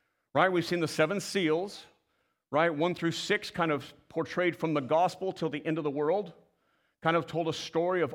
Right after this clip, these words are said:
all of human history there. Then the seventh seal actually brought us seven trumpets. And we got different judgments, and we saw the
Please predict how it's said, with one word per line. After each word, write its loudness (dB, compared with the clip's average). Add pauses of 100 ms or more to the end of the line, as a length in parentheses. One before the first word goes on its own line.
all 2
of -4
human -2
history -4
there. -2 (720)
Then 4
the 2
seventh 0
seal 2
actually 2
brought 4
us 2
seven 2
trumpets. -6 (720)
And 2
we 4
got 4
different -2
judgments, 0
and 0
we 0
saw 2
the -2